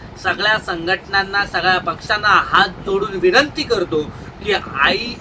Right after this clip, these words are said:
आई संघटनेने जी मागणी हाती घेतलेली आहे, या संघटनेच्या मागणीला आपण सगळ्यांनी हातभार लावूया आणि अर्धवेळ स्त्री परिचारिका महिलांना न्याय देऊया.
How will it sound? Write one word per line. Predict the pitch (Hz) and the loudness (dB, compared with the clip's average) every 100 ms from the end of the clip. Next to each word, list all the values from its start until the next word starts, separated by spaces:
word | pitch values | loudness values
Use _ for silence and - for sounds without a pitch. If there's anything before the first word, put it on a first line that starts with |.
| - - - - - 147 | -16 -18 -18 -18 -4 2
आई | 196 262 | 2 2
संघटनेने | - 185 180 175 185 185 | -2 2 2 0 -2 -2
जी | 175 196 175 | -2 -4 -2
मागणी | 147 147 156 175 226 | 2 4 2 -2 -2
हाती | 240 - - 302 | -2 -4 -2 2
घेतलेली | 254 - 185 165 | 2 2 2 4
आहे, | 156 147 196 202 - - - | 4 2 0 -4 -14 -12 0
या | 180 220 | 2 2
संघटनेच्या | 190 165 165 160 165 180 175 | -2 -4 -4 -4 -6 -2 0
मागणीला | 160 151 156 165 165 147 | 0 -2 -4 -2 -2 0
आपण | 147 170 170 170 | -4 -2 -6 -4
सगळ्यांनी | 147 165 254 262 160 - - - - - - - - - | -4 2 2 2 -4 -6 -14 -16 -18 -18 -18 -18 -16 -6
हातभार | 160 156 220 233 | -4 4 4 6
लावूया | 202 175 156 139 - - - | 8 6 4 0 -4 -16 -12
आणि | 135 160 165 | -10 -8 -2
अर्धवेळ | 143 170 202 226 247 | 0 0 2 4 4
स्त्री | - 214 | 0 -4
परिचारिका | 185 175 170 160 165 | 0 2 0 -2 -2
महिलांना | 160 147 147 156 151 | -2 -4 -4 -4 -4
न्याय | 143 165 | -2 -2
देऊया. | 156 147 143 | 0 -4 -2